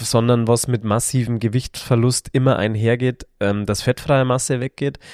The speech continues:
aber vor allem auch Muskulatur. Also wenn ich ständig in einem ma-, maximalen Kaloriendefizit bin,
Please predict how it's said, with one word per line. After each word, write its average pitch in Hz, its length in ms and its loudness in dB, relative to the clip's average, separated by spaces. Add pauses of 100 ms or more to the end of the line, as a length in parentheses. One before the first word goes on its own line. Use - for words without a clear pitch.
(220)
aber 110 120 2
vor - 180 2
allem 110 240 2
auch 104 180 0
Muskulatur. 113 720 -6 (480)
Also 104 320 0
wenn 110 140 2
ich 117 120 -2
ständig 127 400 0
in 120 80 -2
einem 110 180 0
ma-, 120 260 0 (260)
maximalen 117 960 2
Kaloriendefizit 110 1200 -2
bin, 135 240 -4